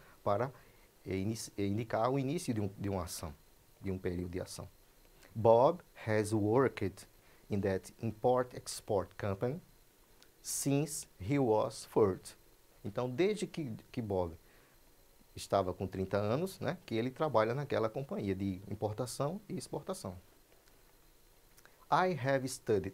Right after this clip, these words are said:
English for four years. Aí tá indicando duração. Eu tenho estudado, eu tenho estudado inglês por quatro anos. Jean, ou Jean, has eaten five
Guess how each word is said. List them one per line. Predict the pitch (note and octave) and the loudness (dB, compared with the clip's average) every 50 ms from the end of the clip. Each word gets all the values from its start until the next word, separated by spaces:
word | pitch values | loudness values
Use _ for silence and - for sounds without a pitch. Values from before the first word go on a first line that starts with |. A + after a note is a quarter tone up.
| - | -6
English | G#2+ G#2+ G2+ F#2+ G#2+ C3+ B2+ - - - - - - | -4 -4 -2 0 0 -2 -2 -4 -10 -16 -20 -20 -8
for | - - B2 A2 G#2+ G#2+ A#2 B2+ - - - - - - | 0 2 4 4 4 4 2 0 -2 -10 -20 -20 -20 -20
four | - - - B2+ C#3 D3 D3 - - | -6 0 4 4 4 4 2 -4 -4
years. | B2+ B2 A2+ F#2+ F#2 E2 - - - - - - - _ _ - - - - - - - - - - - - | -2 0 2 2 2 0 -2 -8 -12 -16 -18 -20 -20 _ _ -20 -20 -20 -20 -20 -20 -20 -20 -20 -20 -16 -8
Aí | - F#2 F#2 G2 | -6 -4 -4 -2
tá | F#2+ - A2+ | 0 0 0
indicando | A#2+ A#2 B2+ - - A#2+ B2 | 0 0 -2 0 0 0 0
duração. | C3 D3 D#3+ G#3+ - - A#2+ F#2 E2+ E2+ - _ - - | 0 0 -2 -2 -2 -2 -2 -2 -4 -4 -10 _ -6 -4
Eu | G#2+ G#2 | -4 -4
tenho | - G#2+ A2 | -2 -2 -4
estudado, | G#2+ - - F#2+ F#2+ F#2+ F#2+ G#2 - - - _ _ - | -4 -4 -2 0 0 0 0 -2 -8 -12 -20 _ _ -2
eu | A2+ A2+ | -2 -2
tenho | - G#2+ G2+ | 0 0 -2
estudado | G2 - G#2 F#2+ F#2 F#2 G#2 | -2 -2 -2 -2 0 0 0
inglês | A2+ A2 A2+ A2+ C#3 - | 0 2 2 2 2 0
por | - - B2+ B2 C#3 D#3 - - - | -6 -2 0 0 0 -2 -4 -12 -8
quatro | - - G#2 A2 A#2+ - G#3+ F4+ | -2 0 0 0 0 -2 -4 -4
anos. | - D#3 F#2 F2 - - - - - _ _ _ - - - _ _ _ _ - - - - - - - - - - _ _ _ _ - | -2 -2 -4 -6 -10 -14 -20 -20 -20 _ _ _ -20 -20 -20 _ _ _ _ -20 -20 -20 -20 -20 -20 -20 -20 -20 -20 _ _ _ _ -12
Jean, | - G#2+ G#2 B2+ B2 A#2 B2 C#3 D#3 F3+ - - _ _ _ - | -8 0 4 6 6 6 6 4 0 -4 -10 -14 _ _ _ -10
ou | - G2+ G2+ F#2+ | -6 -4 -4 -4
Jean, | F#2 G#2+ A2 A#2 B2+ E3 F3+ - - - - - | -2 -2 -2 -2 -2 -4 -8 -12 -18 -20 -20 -12
has | - F#2+ A2 A2 A2 A2 A2 - - - - - _ - | -4 2 4 4 4 4 2 -2 -10 -16 -20 -20 _ -4
eaten | A#2 A#2 A#2 A2+ - D3 C#3 D3 D3+ C#3+ - - | -2 -2 -2 -2 -2 -2 -2 -2 -2 -6 -8 -14
five | - - - - C3+ A#2 A#2+ B2+ C3+ C#3 - - | -18 -10 -2 2 4 6 6 6 6 2 -4 -10